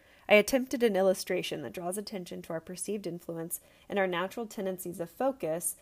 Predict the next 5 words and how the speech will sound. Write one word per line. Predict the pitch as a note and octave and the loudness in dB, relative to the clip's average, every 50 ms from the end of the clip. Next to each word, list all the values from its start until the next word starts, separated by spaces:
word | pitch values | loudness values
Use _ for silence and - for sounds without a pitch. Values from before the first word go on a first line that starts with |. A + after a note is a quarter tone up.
| - - - | -10 -6 -6
between | F#3 - - F3 E3 E3 | -4 -4 -4 -4 -4 -2
researcher, | E3+ G3 B3 C4 - - G#3+ G#3+ G#3+ - G3 F#3+ F#3 F3+ F3+ F3+ - _ _ - | -2 -2 -2 -2 -2 -2 -2 -2 -2 0 0 2 2 2 0 -2 -6 _ _ -10
teacher, | - - B3 A#3 - - F#3 F3+ F#3 F3+ E3+ - - - | -8 -6 -6 -6 -6 -4 -2 0 0 0 -2 -2 -4 -8
and | F3+ F3 E3+ | -8 -6 -4
student. | - - - F#3 E3+ - - - - - | -4 -4 -2 -4 -4 -4 -4 -8 -10 -14